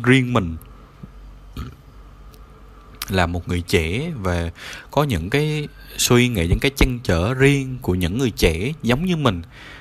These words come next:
thì mình một cách vô tư thì mình đặt câu hỏi cho những người mà họ đã ở những cái, ờ, thành công, họ đã có những cái thành công nhất định và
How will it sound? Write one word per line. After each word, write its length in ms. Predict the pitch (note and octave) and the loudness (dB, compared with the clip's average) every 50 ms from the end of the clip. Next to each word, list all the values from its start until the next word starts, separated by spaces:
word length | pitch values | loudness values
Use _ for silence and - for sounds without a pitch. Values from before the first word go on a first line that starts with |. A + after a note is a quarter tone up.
| - - | -18 -8
thì 120 | - - G2 | -4 -2 0
mình 840 | F#2+ G2+ G2+ G2 G2 G2 G2+ G2+ G2+ G2 G2 G2 G2 G2+ G#2 G#2 | 0 0 0 0 -2 -4 -4 -4 -4 -4 -4 -4 -4 -4 -4 -4
một 200 | G#2+ G#2+ G2+ - | -2 -2 -2 0
cách 160 | - F3+ - | -2 -2 2
vô 160 | - D3 C3+ C3+ | 4 2 2 4
tư 180 | - D3 C3+ C3 | 2 2 2 2
thì 100 | B2+ B2+ | 2 0
mình 220 | G#2 F#2+ G2 G2+ | 0 0 -2 -2
đặt 120 | A2+ F#3 - | -2 -4 -2
câu 140 | - C3+ C3 | 0 0 2
hỏi 260 | G#2 F#2+ E2+ E2 G#2 | 2 2 0 0 0
cho 120 | - - D3 | -2 -4 -4
những 180 | A#2 F#2+ F2 G#2+ | -2 -2 -2 0
người 460 | C3+ C#3+ B2 A2 G2+ F#2+ F2+ F2+ F2+ - - - - - - - - - | 2 2 2 2 2 0 -2 -4 -4 -6 -10 -14 -14 -14 -16 -12 -4 2
mà 140 | G#2 F#2+ | 4 4
họ 160 | F#2 F#2 E2+ E2+ | 4 4 4 4
đã 280 | F2+ E2+ D#2+ F2 A#2 - | 4 4 4 4 2 2
ở 120 | - F2 E2+ | 2 0 0
những 260 | F2+ F2+ E2+ F2 G#2 | 0 -2 -4 -4 -2
cái, 600 | A2 C#3+ D3 D3 C#3+ C#3+ D3 D3 D3 D3 D3 D3 D3+ D#3 - - - - - | 0 0 0 2 0 0 -2 -2 -2 -4 -4 -6 -8 -12 -16 -20 -20 -10 -6
ờ, 720 | - A2+ G#2+ G#2 G2+ G2+ G2 G2 G2 G2 G2 G2+ G2+ G#2+ A#2 B2+ - - - - - - - E3 D3 - | -4 -2 0 0 0 0 0 0 0 -2 -2 -2 -4 -4 -6 -10 -14 -20 -20 -20 -20 -20 -18 -6 0 2
thành 200 | - G2+ E2+ F2 - | 2 2 2 0 0
công, 360 | A2+ A2 A#2 B2 A#2+ A#2 A#2 B2 - - - - - - - - - - - - | 0 0 0 0 -6 -8 -10 -12 -14 -18 -18 -18 -18 -18 -18 -20 -20 -20 -20 -8
họ 160 | - - E2+ | -2 0 2
đã 120 | E2+ E2+ E2+ | 2 2 2
có 180 | - - C#3 | 2 2 2
những 180 | D3+ A#2+ E2+ E2+ | 2 0 -2 0
cái 520 | F#2+ A#2 C3+ C#3+ C#3+ C#3+ C#3+ C#3 C3+ C3+ C3 - | 2 2 2 2 2 0 0 -2 -4 -4 -6 -4
thành 220 | - - G2+ F2 F2 | -2 0 0 0 0
công 240 | - G#2+ A#2 A#2+ | 0 0 0 0
nhất 200 | C3+ E3 - - | -2 -4 -4 0
định 340 | B2 G#2 F2 E2 E2+ F2 F2+ | 0 2 2 0 -2 -6 -2
và 280 | F2+ F#2 F2+ F2+ F2+ | 0 2 2 2 0